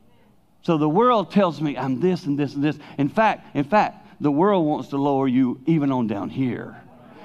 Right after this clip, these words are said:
into the darkness where you find yourself going, "I don't know." You might even be here this morning and you are less than twenty years of age and you're looking going, "That man, that's an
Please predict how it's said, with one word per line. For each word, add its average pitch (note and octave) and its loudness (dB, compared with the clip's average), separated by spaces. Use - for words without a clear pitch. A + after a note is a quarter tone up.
into F#3 4
the C#3+ 2
darkness C3 0
where G#3+ 4
you G#3 6
find A#3+ 2
yourself G3 2
going, F#3 0
"I G3 2
don't A#3+ 2
know." A#3+ 4
You A#3+ 6
might A#3 4
even G#3+ 2
be G3+ 4
here G#3 4
this F#3+ 0
morning G3+ 2
and F#3 2
you G3+ 4
are B3 6
less F#3 0
than F3 -2
twenty G#3+ 0
years G#3 2
of F#3 0
age F#3 2
and G3 4
you're A3 4
looking A3 2
going, F3 2
"That C4 4
man, F#3+ 0
that's A3+ 2
an F3 0